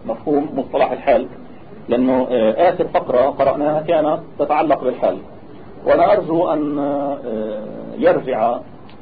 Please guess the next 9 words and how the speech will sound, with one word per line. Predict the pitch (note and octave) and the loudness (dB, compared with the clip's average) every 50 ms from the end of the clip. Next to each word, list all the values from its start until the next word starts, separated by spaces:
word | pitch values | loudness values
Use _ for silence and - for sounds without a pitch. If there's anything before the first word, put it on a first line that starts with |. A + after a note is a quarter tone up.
| - - - - - - - - - - - - - - - - - - - - - - - - - - - - - - - | -20 -20 -20 -20 -20 -20 -20 -20 -20 -20 -20 -20 -20 -20 -20 -20 -20 -20 -20 -20 -20 -20 -18 -16 -16 -16 -16 -16 -16 -8 -4
من | B2 C3+ D3+ D3+ D3+ C3+ - | 0 0 2 2 0 0 2
أراد، | - C3 D3 D3+ D3+ C3 A2 G#2+ - - - - - - - - - - - - - - - - - - - - | 4 4 6 6 6 6 4 0 -4 -12 -18 -20 -20 -20 -20 -20 -20 -20 -20 -20 -20 -20 -20 -18 -16 -12 -8 -4
آه، | - G#2+ G#2 G2+ G2 F#2+ - - - - - - - | -2 -2 0 -2 -4 -6 -8 -14 -18 -20 -20 -6 -2
تفصيل | C#3 B2+ - - - D#3+ D3+ B2+ | -2 -2 -2 0 0 2 2 4
أكثر | - D#3+ - - - D#3+ F3 - - - - - - - - - E3+ | 2 0 2 2 2 2 2 2 -2 -10 -18 -20 -20 -18 -8 -2 0
إلى | F3+ F3 F3 F3+ F3+ F3+ F#3 F#3 - - - - - - - - - | 4 4 6 6 6 4 2 0 -4 -10 -16 -18 -18 -18 -18 -4 0
شرح | - E3+ E3+ E3 - | 2 2 2 2 0
ال-، | D#3 D#3 D3 D3 C#3 C#3 C3+ C3+ C3+ C3+ C3+ - - | -2 -2 -2 -2 0 0 0 0 2 0 0 -2 -2
الجوهرة. | A#2 B2+ C3 - C3+ A2 F#2+ - | 0 2 2 2 2 0 -2 -4